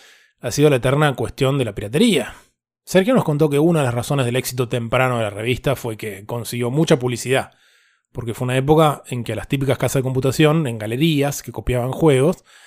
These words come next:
empezaron a sumárseles algunos distribuidores, sean extranjeros o locales,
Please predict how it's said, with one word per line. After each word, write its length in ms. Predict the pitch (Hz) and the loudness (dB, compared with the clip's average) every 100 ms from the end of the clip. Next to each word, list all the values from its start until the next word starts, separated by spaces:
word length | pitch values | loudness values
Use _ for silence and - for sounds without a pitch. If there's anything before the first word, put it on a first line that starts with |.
| - _ _ - | -20 _ _ -10
empezaron 440 | 131 117 123 147 | -6 -2 0 2
a 60 | 143 | 0
sumárseles 840 | - 127 143 139 160 175 208 - - | 0 0 0 2 6 6 6 0 -2
algunos 580 | 143 135 143 175 214 165 | 0 2 4 6 6 4
distribuidores, 840 | 123 135 131 156 151 139 160 - _ - _ _ - | 2 2 6 8 8 8 4 0 _ -20 _ _ -6
sean 240 | 135 123 | 0 0
extranjeros 760 | 110 107 107 120 123 123 - _ | -2 -8 -4 0 2 0 -4 _
o 340 | 117 113 - - | -4 -4 -6 -10
locales, 640 | 113 104 131 117 135 - | -6 0 2 4 2 0